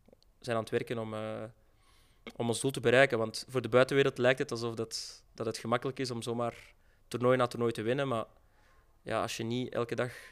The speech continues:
het beste geeft of alles eruit haalt, dan, dan ga je gewoon, dan ga je er gewoon niet geraken. Dus, eh, dus ja, dat heeft, dat heeft ons wel duidelijk gemaakt dat het, dat het echt elke dag erop moet zijn.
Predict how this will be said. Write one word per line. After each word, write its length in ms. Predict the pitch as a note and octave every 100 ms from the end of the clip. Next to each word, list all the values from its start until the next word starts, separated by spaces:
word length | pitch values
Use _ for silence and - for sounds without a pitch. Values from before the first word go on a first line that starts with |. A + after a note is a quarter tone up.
| -
het 140 | -
beste 480 | A#2 B2 - B2 - _ _ _ _
geeft 400 | - - C3 -
of 120 | A#2+
alles 260 | - A#2 A2
eruit 260 | A2+ A#2+
haalt, 240 | - C3 B2+
dan, 300 | A2 G#2+ A#2 _ - - - - - _ - - A2
dan 80 | A2
ga 100 | A2
je 120 | A2
gewoon, 460 | A2+ A2+ A2+ A2 A#2+
dan 120 | -
ga 80 | A2+
je 60 | A2+
er 60 |
gewoon 180 | A2+ A2+
niet 100 | A2+
geraken. 380 | A2 A2 A#2 G#2+
Dus, 180 | G#2+ A#2+
eh, 80 | A2+ A2 A#2+ _ _ _
dus 120 | - A#2
ja, 180 | A2
dat 140 | G#2+ A2
heeft, 160 | A2 - _ -
dat 100 | -
heeft 180 | A#2 -
ons 200 | B2+ B2
wel 120 | B2
duidelijk 280 | A#2 A#2+ A#2
gemaakt 260 | A#2+ A#2+ -
dat 120 | -
het, 320 | - - - -
dat 160 | A#2+
het 160 | - -
echt 340 | A#2 - - _ - _ _ _ _ _
elke 240 | - C3 A#2+
dag 140 | A#2 - - _ _ _ _ -
erop 200 | C3 A2+
moet 140 | - -
zijn. 260 | G#2 B2+